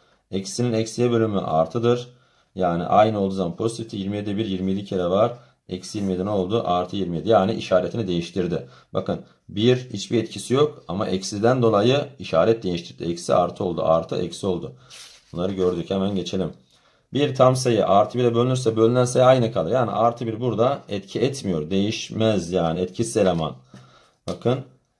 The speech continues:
eksinin artıya bölümü zıt olduğu için negatiftir. Yedide bir yedi kere var. Yani eksi yedi yine eksi yedi oldu. Bir etki etmedi. Artın artıya bölümü artıdır. Onda bir, on kere var yine. Bakın artı on, yine artı on oldu.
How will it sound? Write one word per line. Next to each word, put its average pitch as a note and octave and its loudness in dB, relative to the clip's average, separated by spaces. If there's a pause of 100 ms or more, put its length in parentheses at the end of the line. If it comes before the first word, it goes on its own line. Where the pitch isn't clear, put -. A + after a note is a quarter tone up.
(160)
eksinin G2+ -4
artıya G#2 2
bölümü F#2+ 2
zıt A#2+ -2
olduğu G2 0
için D#2 -6
negatiftir. A#2 0
Yedide G2+ -2
bir A#2 -2
yedi A#2+ 0
kere F#2+ 2
var. C#2+ -6
Yani F#2+ 0
eksi G2 -6
yedi E2+ -2
yine G2+ -2
eksi B2 -2
yedi A#2+ 4
oldu. F2+ 2 (120)
Bir G2+ -4
etki - -4
etmedi. G2 -2 (500)
Artın G2+ 2
artıya A2+ 2
bölümü G2+ 2
artıdır. A2 0
Onda G#2 2
bir, B2 -2
on B2+ -2
kere G2+ 0
var E2+ 2
yine. F2+ -4
Bakın G#2 -6
artı F#2 -2
on, G#2+ 0
yine A2 -2
artı A2 0
on G#2+ 0
oldu. E2 -4